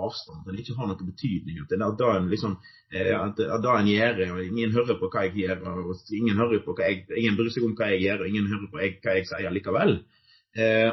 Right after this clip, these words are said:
og, og den utviklingen kan vi få i Norge også. Altså at et, et avstanden til makta blir større og større. Ehm, og når folk føler den avstanden, så vil de heller ikke, ser de heller ikke noe poeng med å ta an-, ta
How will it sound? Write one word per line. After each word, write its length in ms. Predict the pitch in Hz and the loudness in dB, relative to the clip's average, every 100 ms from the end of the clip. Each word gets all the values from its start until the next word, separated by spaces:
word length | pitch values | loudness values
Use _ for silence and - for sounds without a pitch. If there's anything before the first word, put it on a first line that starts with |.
| 117 | 6
og, 220 | 120 120 | 6 6
og 60 | 135 | 4
den 160 | 185 117 | 4 4
utviklingen 360 | - 359 160 139 | 4 2 2 0
kan 120 | 165 120 | -2 -4
vi 80 | |
få 100 | 123 | -4
i 60 | 117 | -4
Norge 260 | 117 113 87 | -4 -4 -4
også. 240 | 73 - - _ _ _ | -6 -10 -20 _ _ _
Altså 160 | 135 147 | -2 2
at 100 | 143 | 2
et, 140 | 139 - | 0 -4
et 180 | - - 147 | -4 0 4
avstanden 720 | 160 175 - 98 92 87 101 | 4 2 -6 -6 -6 -8 -10
til 140 | 143 120 | -8 -6
makta 320 | 120 - - | -8 -10 -14
blir 160 | 95 98 | -12 -12
større 300 | - 120 87 | -12 -12 -12
og 100 | 87 | -14
større. 380 | 107 92 98 98 _ _ _ _ - _ 101 | -12 -12 -14 -20 _ _ _ _ -20 _ -10
Ehm, 840 | 104 104 104 107 107 107 107 104 - | -6 -4 -2 0 2 2 0 -2 -2
og 240 | 123 139 135 | 2 2 4
når 180 | 147 147 | 2 2
folk 260 | 196 151 - | 2 2 2
føler 340 | 151 156 139 107 | 4 6 4 2
den 160 | 151 | -2
avstanden, 560 | 139 147 170 113 92 92 | 0 -2 0 -2 -2 -2
så 140 | 139 | 0
vil 100 | 151 | 0
de 120 | 117 | 2
heller 360 | 143 127 90 90 | 2 0 -2 -4
ikke, 160 | - - | -8 -8
ser 180 | 147 | -4
de 100 | 117 | -2
heller 200 | 143 110 | -2 -2
ikke 160 | 117 120 | -4 -8
noe 80 | - | -12
poeng 300 | - 139 113 | -10 -4 -2
med 160 | 87 | -4
å 40 | - | -4
ta 80 | 101 - 98 | -6 -4 -6
an-, 140 | - _ | -8 _
ta 160 | 156 110 | -4 -4